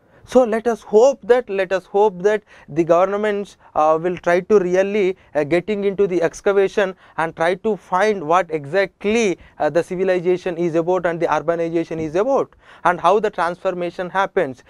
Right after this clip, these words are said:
Is it really a parallel civilization to the Indus Valley, or it is just, uh, it, it has its own roots in the Indus Valley? And how this, uh, Indus Valley and how this Dravidian civilization and the northern civilization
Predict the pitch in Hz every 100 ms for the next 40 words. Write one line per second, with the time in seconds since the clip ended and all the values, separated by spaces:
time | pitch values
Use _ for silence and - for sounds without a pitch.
0 | - 143 165 190 175 180 202 214 208 165
1 | - 160 180 202 214 185 - 202 202 196
2 | 202 196 196 190 190 196 202 202 208 220
3 | 233 - - 202 233 226 220 165 147 208
4 | - 180 - - 170 165 165 180 - 196
5 | 196 - - 185 - 196 226 240 - 160
6 | 240 247 - 220 208 180 190 185 240 294
7 | 226 120 _ _ _ _ _ _ _ _
8 | - - 185 151 170 240 240 262 - -
9 | - 165 165 - 196 220 214 214 202 175
10 | 180 175 170 202 233 240 - _ - 143
11 | 185 220 226 220 220 196 196 202 202 196
12 | 190 214 208 - - 165 165 170 160 180
13 | 175 190 180 175 175 170 170 165 196